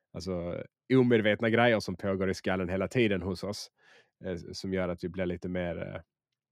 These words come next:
eh, dragna till det. Och så hamnar vi ännu mer på det här att man måste ta ett personligt beslut.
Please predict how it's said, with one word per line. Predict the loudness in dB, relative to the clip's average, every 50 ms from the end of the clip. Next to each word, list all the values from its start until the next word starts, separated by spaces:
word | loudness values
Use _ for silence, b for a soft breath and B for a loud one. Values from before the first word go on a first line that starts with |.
| _ _ _ _ _ _ _ -18 -10 -8
eh, | -6
dragna | -4 -2 0 2 2 2 2 0 -2 -4 -6
till | -2 -2 -2 -2
det. | -2 -6
Och | -8
så | -6 -6 -6 -6
hamnar | -4 -4 -4 -2 -2
vi | -2 0 0
ännu | 2 2 2 2
mer | 2 0 -2
på | -2 -4 -6 -4
det | -2
här | -2 -4 -4
att | -6 -8
man | -10 -10
måste | -10 -10 -10 -12 -12
ta | -10 -10 -10 -10
ett | -12 _ _ _ _ _ _ _ _ _ _ _ _ -14
personligt | -14 -12 -10 -10 -10 -10 -10 -12 -14 _ -16
beslut. | -14 -14 -12 -12 -12 -12 -12 -12